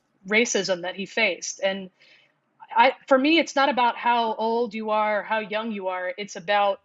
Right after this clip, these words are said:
whether you demonstrate leadership qualities. I think Saka certainly does. And I think that what happened to him in particular was a catalyst for a lot of these players as they came to his defense. And I, I think especially since Euro twenty twenty,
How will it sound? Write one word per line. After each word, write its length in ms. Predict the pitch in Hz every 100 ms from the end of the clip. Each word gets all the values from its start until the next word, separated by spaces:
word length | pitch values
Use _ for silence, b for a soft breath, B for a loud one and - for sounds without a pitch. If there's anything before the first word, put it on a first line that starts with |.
| 190
whether 480 | 214 220 214 202 - _ _ _ _
you 160 | 196 233
demonstrate 640 | 214 240 233 233 240 214 208
leadership 480 | 240 233 - 190
qualities. 480 | - 180 170 175 180
I 80 | 190
think 200 | 180 208
Saka 440 | - 220 214 - 196
certainly 420 | - 208 214 202
does. 520 | 202 220 170 - -
And 140 | 196
I 100 | 196
think 280 | 180 220 214 -
that 220 | 202 185 _ _ _ _ _ 185 175 -
what 240 | 202 247
happened 420 | 220 262 - 233
to 60 | 185
him 220 | 202 254
in 60 | 208
particular 500 | 190 - 240 220 202
was 140 | 190
a 40 | 180
catalyst 560 | - 220 208 196 180
for 80 | -
a 40 | 185
lot 200 | 190 196
of 40 |
these 140 | 190 -
players 400 | 208 202 185 175
as 120 | 165
they 100 | 185
came 300 | - 208 208
to 80 | 190
his 200 | 190 175
defense. 720 | - - 185 180 180 - - b b b 202
And 320 | 196 196 196
I, 160 | 196 202
I 100 | 202
think 240 | 214 226 214
especially 480 | - 220 220 220
since 240 | 202 196 165
Euro 260 | 190 196
twenty 340 | 190 - 196 190
twenty, 500 | - 190 190 185